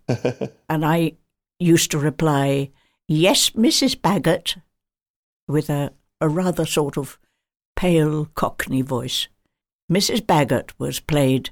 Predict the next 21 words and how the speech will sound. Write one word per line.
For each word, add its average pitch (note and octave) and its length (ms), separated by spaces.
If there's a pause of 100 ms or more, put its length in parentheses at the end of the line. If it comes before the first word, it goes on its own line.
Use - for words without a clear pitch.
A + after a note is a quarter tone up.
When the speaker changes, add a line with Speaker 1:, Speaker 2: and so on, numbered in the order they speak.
Speaker 2:
by B2+ 480
<laughs> - 40
Joyce D#4+ 440
Carey. F#3+ 540 (160)
Speaker 1:
Yeah. A2+ 260
Speaker 2:
And G3+ 200
Stanley D#4+ 580
Holloway A#3 720 (260)
was C4 160
the D4+ 100
ticket - 380
collector. B2 600 (360)
So B3+ 260
the A#3 140
three E4 280
of C4 100
us G#3 320
were A#3 140
the G3 120
sort A#3+ 320
of, - 220